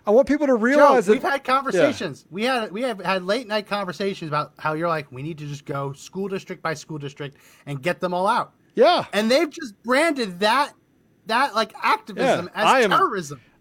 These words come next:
Speaker 1: I am one hundred percent on their number one Christmas card
Speaker 2: I know.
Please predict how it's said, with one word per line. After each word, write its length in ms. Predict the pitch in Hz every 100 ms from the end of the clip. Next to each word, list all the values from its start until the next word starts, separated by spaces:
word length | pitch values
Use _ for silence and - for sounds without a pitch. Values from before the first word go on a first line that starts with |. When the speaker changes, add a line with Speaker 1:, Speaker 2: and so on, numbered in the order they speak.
| _
Speaker 1:
I 200 | 170 277
am 300 | 226 190 185 180
one 500 | 175 190 285 302 294
hundred 320 | 285 277 262
percent 480 | 233 - 262 247 -
on 240 | 190 202
their 140 | 202 190
number 340 | 233 240 240
one 380 | 226 226 220 208
Christmas 400 | - 214 185 160
card 220 | 165 151
Speaker 2:
I 80 | 294
know. 220 | 359 381